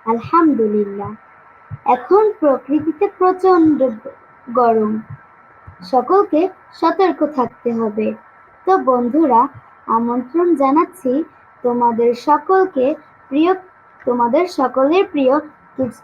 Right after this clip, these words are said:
ক্রিয়েশন টিভির জনপ্রিয় অনুষ্ঠান মাথায় কত প্রশ্ন আসে দেখার জন্য। আজ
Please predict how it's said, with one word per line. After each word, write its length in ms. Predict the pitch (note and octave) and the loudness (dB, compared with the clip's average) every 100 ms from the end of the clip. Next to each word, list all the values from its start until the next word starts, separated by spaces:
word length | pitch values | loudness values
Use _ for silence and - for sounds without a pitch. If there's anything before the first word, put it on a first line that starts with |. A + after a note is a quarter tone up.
| - | -6
ক্রিয়েশন 680 | C#4 D4+ F4 F#4 E4+ C#4+ C4 | -2 0 0 0 0 0 0
টিভির 600 | - C4+ A#3 A#3+ D4+ G4+ - _ A3+ | -2 -4 -2 0 0 -2 -8 _ 0
জনপ্রিয় 560 | D#4 F#4+ F#4 D#4+ B3 A#3 | 4 4 4 2 0 2
অনুষ্ঠান 600 | A#3 A#3 - C#4 G4 A#4 - _ _ A#3+ | 0 -4 -4 2 2 0 -10 _ _ -2
মাথায় 380 | A#3+ A#3+ D#4 | -2 0 0
কত 220 | D#4+ F#4 G#4 G#4 | 0 0 0 0
প্রশ্ন 360 | C4 B3+ - | -2 -2 0
আসে 320 | E4+ E4 G#4 F4+ | 2 2 0 0
দেখার 480 | C4 B3 B3 A#3 A3 | 0 0 0 0 0
জন্য। 440 | A3 G#3 G#3 G#3 - _ _ _ _ _ _ _ _ _ _ _ _ _ - - _ _ _ _ _ _ _ _ - | -2 -2 -4 -6 -12 _ _ _ _ _ _ _ _ _ _ _ _ _ -20 -20 _ _ _ _ _ _ _ _ -6
আজ 140 | A#3+ | -6